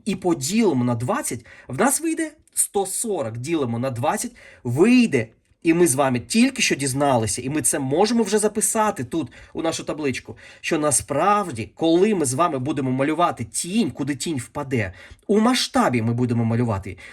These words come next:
нам треба відміряти не п'ять сантиметрів, бо п'ять сантиметрів — це тільки один метр, так? Якщо б було б, наприклад, с-, два метри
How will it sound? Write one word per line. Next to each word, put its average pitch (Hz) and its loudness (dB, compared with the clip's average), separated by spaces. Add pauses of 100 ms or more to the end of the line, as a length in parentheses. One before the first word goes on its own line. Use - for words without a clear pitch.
(120)
нам 214 2
треба 175 2
відміряти 127 -2
не 156 2
п'ять 220 2
сантиметрів, 226 2
бо 139 -2
п'ять 370 -4
сантиметрів — 127 -2
це 135 -6
тільки 247 0
один 180 0
метр, 143 2 (100)
так? 285 0 (260)
Якщо 170 2
б 180 2
було 165 4
б, 160 2
наприклад, 160 0 (320)
с-, - -2
два 202 0
метри 135 0